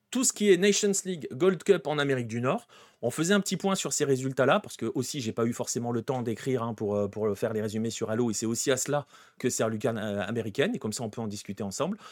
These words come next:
On va s'intéresser à une autre compétition continentale qui agite le continent en ce moment, ce sont les éliminatoires pour la Coupe du Monde deux mille vingt-six,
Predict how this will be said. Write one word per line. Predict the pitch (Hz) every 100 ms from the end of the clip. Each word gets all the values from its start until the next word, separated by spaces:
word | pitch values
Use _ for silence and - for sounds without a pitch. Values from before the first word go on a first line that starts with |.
| - -
On | -
va | 190
s'intéresser | 196 190 175 175 - 196
à | 131
une | 127 135
autre | 143 -
compétition | 123 120 - - 117
continentale | 117 123 117 131 110
qui | - 104
agite | - 123 135 131
le | 104
continent | 101 107 - 117 120
en | 107
ce | 98 101
moment, | 98 131
ce | -
sont | - 123
les | 107 113
éliminatoires | 120 123 120 123 127
pour | - 170
la | 151
Coupe | 143 143
du | 143
Monde | 147
deux | 127
mille | 123
vingt-six, | 123 139 214 214